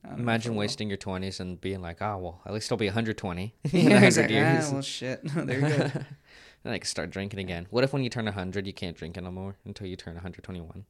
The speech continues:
Speaker 1: Oh my fucking God. Like, there's a law. <laughs>
Speaker 2: Yeah.
Speaker 1: It's like, "Sorry, sir, you're a hundred and nine years old. It rolls over." <laughs>
Speaker 2: It rolls over.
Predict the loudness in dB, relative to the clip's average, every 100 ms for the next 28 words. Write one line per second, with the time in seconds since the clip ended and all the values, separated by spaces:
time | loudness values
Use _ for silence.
0 | -20 -20 -20 _ -20 _ -20 _ -20 _
1 | _ _ -6 -4 -2 -4 -4 -4 -6 -4
2 | -4 -4 -6 -12 -20 _ _ _ -12 -10
3 | -8 -4 -2 -2 -4 -4 -4 -4 -4 -6
4 | -6 -4 -4 -4 -4 -6 -8 -12 -14 _
5 | -8 -2 -2 -2 -4 -6 -10 -8 -8 -8
6 | 2 6 10 12 12 12 6 2 0 -6